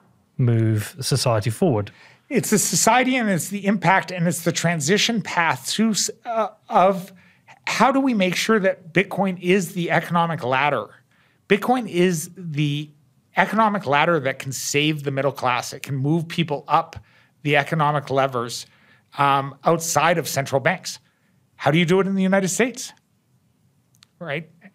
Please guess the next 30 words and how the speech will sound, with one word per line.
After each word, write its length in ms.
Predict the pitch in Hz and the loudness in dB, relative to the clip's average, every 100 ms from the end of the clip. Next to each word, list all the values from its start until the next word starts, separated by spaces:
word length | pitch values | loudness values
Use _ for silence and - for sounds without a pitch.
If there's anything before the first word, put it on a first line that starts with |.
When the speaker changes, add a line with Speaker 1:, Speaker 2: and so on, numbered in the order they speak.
| _ - | _ -12
Speaker 2:
When 240 | 190 170 | -2 2
you 80 | 147 | 4
have 180 | 135 165 | 4 2
a 40 | |
system 420 | 143 190 170 185 165 | 2 0 0 0 2
that 200 | 143 143 | 0 0
is 240 | 180 185 175 | 2 2 2
so 520 | - 170 156 156 - | 2 4 2 0 -6
U 200 | 151 143 | -2 0
S 140 | 139 - | 2 2
dollar, 380 | 131 139 143 | 0 2 0
U 180 | 139 135 | 0 0
S 140 | 131 - | 0 -2
Fed, 340 | 135 143 - - - - _ | -2 -2 -4 -16 -20 -20 _
um, 560 | 143 131 131 131 135 - - | 0 2 2 0 -4 -12 -12
and, 460 | 185 170 139 135 - | -4 -2 -2 -4 -6
you 140 | 160 | -2
know, 100 | 151 | -2
the 280 | 123 143 147 _ _ | -2 -6 -6 _ _
U 320 | - 202 151 180 | -12 0 4 4
S 220 | - - | 2 0
Fed 420 | - 156 160 147 | 0 2 0 -4
central 320 | - 147 135 | -2 -2 -2
banks 280 | 127 139 - | -2 -2 -4
are 60 | 139 | -2
gonna 180 | 143 | -2
do 140 | 135 139 | 0 0
what 160 | 151 | 0
U 100 | 160 | 0
S 280 | 147 139 - | -2 -2 -8